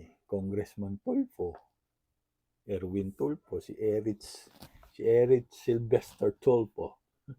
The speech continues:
<clears throat> Di daw siya pumirma, ha, para hindi siya,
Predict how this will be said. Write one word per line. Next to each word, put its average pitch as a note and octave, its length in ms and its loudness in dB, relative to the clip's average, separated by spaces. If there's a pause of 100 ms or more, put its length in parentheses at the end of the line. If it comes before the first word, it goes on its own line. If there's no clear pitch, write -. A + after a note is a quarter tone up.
(1500)
<clears throat> F#3+ 400 12 (1120)
Di F#2 240 -4
daw F#2 160 2
siya G#2+ 160 0
pumirma, B2+ 560 -2
ha, B2+ 80 2
para F#2 240 -4
hindi F#2+ 240 -4
siya, F#2+ 480 -8